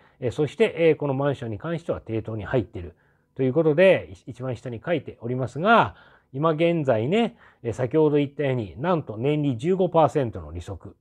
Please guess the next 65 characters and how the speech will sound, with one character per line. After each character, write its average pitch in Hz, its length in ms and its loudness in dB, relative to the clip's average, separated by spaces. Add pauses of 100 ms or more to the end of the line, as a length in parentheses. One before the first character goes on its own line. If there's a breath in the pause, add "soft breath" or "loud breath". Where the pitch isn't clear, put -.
す - 160 -16
な 143 60 -2
わ 131 140 4
ち 98 180 -10
月 - 280 -8
々 117 120 -6 (100)
六 90 160 -10 (100)
百 165 220 -4
万 160 240 0
円、 92 240 -10
は 135 360 2
ぁ、 107 40 -10
み 92 80 -10
た 73 100 -18
い 65 60 -20
な 85 60 -18
ね。 117 160 -16 (720 soft breath)
え 190 380 6
ー、 208 40 0
以 220 60 0
上 214 200 6
の 196 180 6
利 143 100 -2
息 233 320 4
を 226 120 8
支 - 180 -4
払 202 320 2
い 202 60 -2
な 196 120 0
が 160 120 2
ら、 196 280 4 (300 soft breath)
え 160 240 8
ー、 135 40 2
先 147 240 -2
ほ 165 100 6
ど 151 60 -4
も 156 80 0
言 151 80 2
っ 139 40 -6
た - 120 -6
よ 143 100 0
う - 20 -2
に、 143 260 -4
二 120 120 -4
年 226 220 2
後 226 120 4
に 202 120 2
は 120 60 0
返 170 220 -4
済 165 140 -2
を 165 80 2
し 165 120 -10
な 165 120 -4
き - 80 -12
ゃ - 20 -10
い 123 120 -10
け 180 120 -2
な 185 80 0
い 147 120 -4
と 135 100 -10
い 151 120 -2
う 156 80 0
こ 151 140 -2
と 147 100 -2
で、 160 260 4